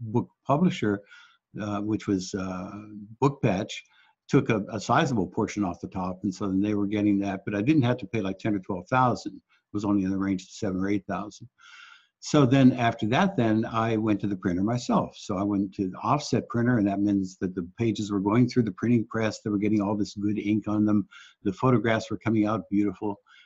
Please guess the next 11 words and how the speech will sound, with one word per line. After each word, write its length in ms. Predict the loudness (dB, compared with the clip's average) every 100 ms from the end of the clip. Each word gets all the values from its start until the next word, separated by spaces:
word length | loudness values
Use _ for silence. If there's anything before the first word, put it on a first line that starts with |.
| _ _ -4
beautifully. 500 | 2 2 2 0 0
And, 460 | 0 0 2 2 2
uh, 320 | 2 -2 -6 -10
once 420 | -2 2 2 0
I 220 | -4 -2
had 260 | 0 0 2
done 240 | 2 4
that, 260 | 4 4 2
then 200 | 2 2
I 160 | 0 0
had, 440 | 2 2 0 -4